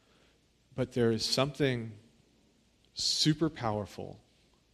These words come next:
about just small words of encouragement, small words of blessing that we can give to each other. There is something that's beyond measure that if later today somebody just says something to me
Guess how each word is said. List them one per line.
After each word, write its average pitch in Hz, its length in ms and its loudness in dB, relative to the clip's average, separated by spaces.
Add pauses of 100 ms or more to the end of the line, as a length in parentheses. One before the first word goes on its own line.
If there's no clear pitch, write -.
(440)
about 110 340 0
just - 340 2
small 139 440 2
words 127 300 2
of 113 100 -4
encouragement, 98 720 -10 (640)
small 120 560 2
words 113 300 2
of 107 120 -8
blessing 92 420 -4 (540)
that 117 100 -4
we 117 140 -2
can 110 180 -6
give 101 200 -2
to - 120 -8
each 92 200 -8
other. 92 280 -14 (880)
There 135 160 6
is 131 120 4
something 151 580 4 (240)
that's 139 220 0
beyond 139 500 2
measure 101 400 2 (680)
that - 480 2 (1400)
if 147 180 0
later 180 260 10
today 135 400 6
somebody 127 480 4
just 117 240 0
says 120 220 2
something 104 460 -2
to - 140 -6
me 95 300 -8